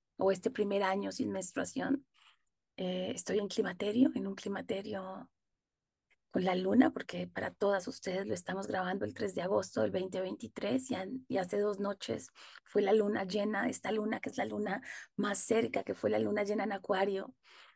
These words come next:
Con esta luna se me subieron a todo lo que dan los sudores, y entonces he estado así desintoxicándome profundo, pero haciendo procesos muy hermosos.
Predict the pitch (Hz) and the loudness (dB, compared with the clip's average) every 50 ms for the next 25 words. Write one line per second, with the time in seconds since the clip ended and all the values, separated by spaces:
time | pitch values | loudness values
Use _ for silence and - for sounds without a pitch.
0 | _ _ _ - - - - 190 214 - - - 196 196 202 214 208 190 180 190 | _ _ _ -20 -16 -8 -4 -4 -4 -4 -2 -2 0 0 2 2 0 0 0 -2
1 | 240 - - _ _ _ _ _ _ _ _ _ _ _ _ _ - - 185 185 | -4 -6 -12 _ _ _ _ _ _ _ _ _ _ _ _ _ -4 0 0 2
2 | 202 208 196 196 - - - - - - 226 214 226 214 202 202 208 208 220 269 | 2 2 2 0 0 0 0 0 0 0 0 0 0 0 0 0 0 2 2 2
3 | 269 - - _ _ _ _ - 220 220 220 - - _ _ _ _ _ _ _ | 2 2 -2 _ _ _ _ -2 0 0 0 0 -2 _ _ _ _ _ _ _
4 | _ - 226 226 226 226 233 226 220 - - 233 214 208 196 208 220 214 240 220 | _ 6 8 8 10 8 8 8 6 6 4 4 4 6 4 4 4 2 2 2
5 | - - 226 214 202 208 240 285 349 - - 226 196 196 - - 196 196 190 185 | 2 6 8 8 8 8 6 4 2 2 2 2 0 0 -2 -2 -2 0 0 -2
6 | 269 254 - - 262 262 - - 247 226 220 214 226 262 - - - - - - | -2 0 0 0 0 0 0 2 4 6 6 6 6 4 0 -6 -14 -20 -20 -20
7 | - - _ _ _ - - - - - 254 240 214 190 220 214 - - 214 196 | -20 -20 _ _ _ -4 -2 -2 0 2 2 0 4 4 4 4 4 4 0 0
8 | 190 190 208 202 - - - - - - 190 196 202 202 214 220 262 - 220 196 | 0 2 2 2 2 0 -4 -2 -2 -2 0 0 2 2 2 0 0 0 -2 -2
9 | - 202 196 190 226 262 254 - 190 180 202 - - 196 202 226 254 254 - - | 2 2 4 6 6 6 6 4 -2 -2 -2 -4 -4 -4 -4 -4 -4 -2 -2 -2
10 | - - 294 262 262 269 262 262 262 254 262 277 269 262 269 269 262 254 254 - | 0 0 0 2 2 2 6 10 12 12 12 12 12 10 8 8 6 6 4 0
11 | - - | -8 -12